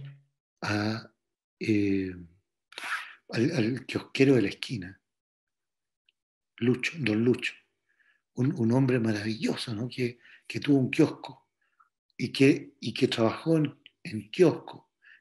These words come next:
y en venta de diario desde que era chico, desde que era, desde que empezó a, a, desde que era un niño chico. Él era lo que se llamaba un canillita. Se habla de él en la película, pero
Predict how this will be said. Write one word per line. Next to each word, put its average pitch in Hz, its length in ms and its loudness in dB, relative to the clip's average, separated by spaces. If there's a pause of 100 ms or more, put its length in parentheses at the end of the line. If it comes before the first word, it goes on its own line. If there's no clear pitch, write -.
y 120 120 -4
en 113 140 2
venta 147 320 2
de 135 100 0
diario 147 400 2 (640)
desde 117 280 4
que - 140 2
era 151 140 6
chico, - 520 2 (280)
desde 123 240 2
que 139 120 0
era, 135 320 0 (600)
desde 143 220 -4
que 139 100 -6
empezó 180 560 4
a, 170 120 6 (1080)
a, 175 180 -12
desde 139 300 -10
que 147 100 4
era 165 100 8
un 175 140 6
niño 208 240 6
chico. - 340 2
Él 135 100 8
era 151 340 4 (400)
lo 131 120 -2
que 123 60 -8
se - 100 -6
llamaba 143 560 4
un 117 160 -6
canillita. 143 800 2 (1080)
Se - 200 2
habla 196 320 8
de 147 220 8
él 127 240 2
en 117 140 -2
la 113 80 0
película, 110 440 -8 (840)
pero 131 480 2